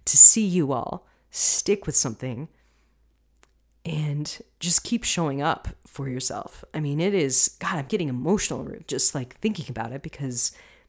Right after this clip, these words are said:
it is so incredible to see, um,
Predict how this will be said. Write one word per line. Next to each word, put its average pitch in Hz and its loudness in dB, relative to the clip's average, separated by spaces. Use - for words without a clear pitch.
it 196 2
is - 4
so - 0
incredible 151 -4
to - -8
see, - -2
um, 139 -4